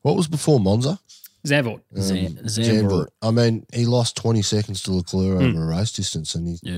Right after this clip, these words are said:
Speaker 1: you know, we was, we were scratching our heads going, "Where does that come from?"
Speaker 3: We were wondering if it was
Speaker 1: Um,
Speaker 3: something to do with that crash that he had in qualifying, potentially.
Speaker 2: Yes.
Speaker 1: Yeah, absolutely. There's all those little things
Speaker 3: Yeah.
Speaker 1: that go on, but, you know, Monza, he got beaten by Leclerc too, so this is a
Speaker 3: Yeah.
Speaker 1: good one. You know,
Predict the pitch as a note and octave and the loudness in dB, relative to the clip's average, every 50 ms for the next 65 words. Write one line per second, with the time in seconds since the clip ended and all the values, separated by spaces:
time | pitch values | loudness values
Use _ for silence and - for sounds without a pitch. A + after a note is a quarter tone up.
0 | E2 D2+ E2 F2 E2+ F2 F2+ G2+ G2+ F#2+ F2+ - - G#2+ A#2+ D3+ F#3+ F3+ C#3+ - | -4 -4 -2 -2 0 0 0 2 2 0 0 -2 2 4 6 6 6 6 4 4
1 | - C3 A#2 G#2 - - A2 G2+ F#2+ G2 G2 F2+ - - G2 F#2+ F#2+ G2+ G#2+ G#2+ | 4 4 2 2 2 -2 -2 -2 0 -2 -2 -4 -4 -2 -2 0 2 2 2 2
2 | G2+ F#2+ F#2+ D#2+ - - - G2 G2+ G2+ - - D#2+ C#2+ C#2 - - - - - | 2 2 0 -2 -4 -4 -2 -2 -2 -2 -2 -4 -4 -4 -6 -10 -12 -12 -8 -4
3 | A#2+ A#2 A#2+ C#3 D3+ C#3 G2+ F#2+ F#2 F2 E2+ E2+ E2 E2 E2 E2 E2 D#2+ D#2+ D#2 | -2 0 2 2 2 2 2 0 0 0 0 2 2 2 2 2 2 2 0 0
4 | E2 F#2 G2 G2 F2+ F#2+ F#2 F2+ - F2+ D#2+ B1+ - - F#2+ F2 F2 - - F#2+ | -2 -6 -6 -6 -6 -4 -6 -6 -6 -6 -8 -8 -8 -8 -6 -6 -6 -6 -6 -6
5 | F#2 F#2 F#2 E2 E2+ E2+ E2+ E2+ - F2+ F#2 F#2+ F#2 - F2+ E2+ E2+ F2+ F2+ _ | -8 -8 -8 -8 -8 -8 -10 -10 -10 -8 -8 -8 -8 -8 -10 -10 -10 -12 -14 _
6 | _ _ - - F#2+ F2+ - C3 B2 - - - - - - - - - - - | _ _ -10 -8 -6 -2 0 0 2 2 2 2 2 2 0 -2 -4 -8 -12 -8
7 | - - G3 F3+ D3+ A#2+ G2+ - - _ _ - - A#2+ D#3 C3+ G2+ - - F2 | 0 4 6 6 6 6 4 0 -4 _ _ -6 0 2 2 4 4 2 0 0
8 | F2 F#2 G2 F#2 F#2+ F#2+ G2 G#2+ G#2+ A2+ F#2+ F2+ F2 E2+ E2+ E2+ - - F2+ F2 | 2 0 0 2 2 2 4 4 4 4 4 4 4 2 2 0 0 0 0 -2
9 | E2+ - F2+ F2 E2+ D#2+ E2 E2 E2+ E2+ E2 E2 E2+ F#2+ G2+ G2 F#2 E2 F2+ F2+ | -2 0 0 0 0 0 0 0 0 0 0 0 0 0 0 0 0 0 0 -2
10 | D#2+ - _ _ _ _ _ F2+ E2+ E2 E2+ F2 F2+ F#2 F#2 F#2+ G2 F#2 E2+ F#2 | -2 -2 _ _ _ _ _ -6 -4 -2 0 0 0 2 2 2 0 0 0 0
11 | F2 F2 F2+ F2 D#2+ D2 - _ _ _ _ - - D#2+ D2+ - - E2 D#2+ C#2+ | 0 0 0 -2 -4 -6 -10 _ _ _ _ -6 -4 -4 -4 -2 -2 -4 -4 -4
12 | D#2+ D#2+ D#2+ E2 E2 E2 D#2+ - - F2 F2 E2 E2 - - F2 F2 F2+ E2+ - | -6 -10 -8 -6 -6 -6 -6 -4 -4 -2 0 0 0 0 0 2 2 2 2 2
13 | F2 F#2 A#2 C3 C#3+ D3 C3 G#2 F#2+ F#2 G2 F2+ F2 E2+ D#2+ D#2+ E2 F2+ F2 E2+ | 2 2 2 2 2 0 0 0 2 2 2 2 0 -2 -2 -2 -2 -2 -2 0
14 | F2 F2 F2 F#2 | 0 -2 -2 -4